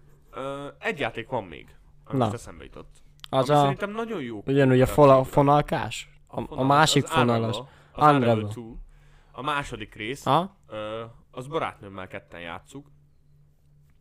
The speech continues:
Speaker 1: Nagyon jó játék. Ö, a single is, viszont nekem csak a coop része van meg,
Speaker 2: Mhm.
Speaker 1: mivel csak úgy játszuk, hogy ketten. Na, az még,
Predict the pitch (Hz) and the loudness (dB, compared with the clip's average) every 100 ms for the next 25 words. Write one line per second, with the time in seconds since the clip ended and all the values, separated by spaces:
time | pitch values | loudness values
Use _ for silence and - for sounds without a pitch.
0 | - - _ 110 110 113 92 82 82 78 | -20 -20 _ -18 -12 -12 -14 -20 -20 -20
1 | 82 78 135 147 - - - 90 87 87 | -14 -14 -12 -16 -18 -20 -20 -20 -18 -18
2 | 87 - _ 98 - 143 120 98 107 120 | -20 -20 _ -14 -14 -14 -12 -12 -14 -16
3 | - 120 - 117 113 - _ - 120 110 | -14 -18 -14 -14 -16 -20 _ -16 -16 -12
4 | 120 110 113 - 120 101 98 92 98 98 | -14 -14 -16 -12 -12 -12 -12 -12 -12 -10
5 | 98 95 110 180 101 98 101 110 92 87 | -10 -10 -4 -2 -2 -4 -14 -18 -18 -18
6 | 92 92 - 123 _ _ _ _ _ _ | -18 -20 -20 -20 _ _ _ _ _ _
7 | - 151 160 185 165 _ _ _ _ 113 | -14 -12 -10 -10 -12 _ _ _ _ -12
8 | 107 117 87 76 | -6 -6 -8 -20